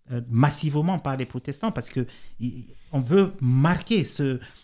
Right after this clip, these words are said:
ce temps-là plutôt que de, peut-être pour mieux habiter la rédemption, pour mieux habiter la libération, comment habiter d'abord la réalité de la mort. Et encore aujourd'hui dans notre époque où, euh, la mort semble être souvent, euh,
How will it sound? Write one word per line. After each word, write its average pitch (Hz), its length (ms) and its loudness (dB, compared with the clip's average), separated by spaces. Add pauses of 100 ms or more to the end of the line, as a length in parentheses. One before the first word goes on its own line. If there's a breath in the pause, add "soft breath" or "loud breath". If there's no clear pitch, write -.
(100)
ce - 160 -2
temps-là 139 400 2
plutôt 151 380 -4
que 151 160 0
de, 123 360 2 (460 soft breath)
peut-être 180 340 4
pour 156 180 2
mieux 180 460 8
habiter 131 340 2
la 131 120 2
rédemption, 127 400 0
pour 143 220 -4
mieux 156 400 2
habiter 131 320 0
la 131 100 2
libération, 120 600 0 (100)
comment 151 340 4
habiter 123 380 -4
d'abord 131 400 -2 (260 soft breath)
la 117 120 0
réalité 127 480 4
de 120 120 2
la 117 120 2
mort. 135 360 2
Et 113 120 0
encore 120 340 -2
aujourd'hui 117 340 0
dans 117 140 4
notre 117 240 6
époque 170 400 4 (160)
où, 135 340 10
euh, 117 220 8
la 117 140 6
mort 139 260 8
semble 120 460 2
être 123 260 -4
souvent, 123 560 0
euh, 107 240 2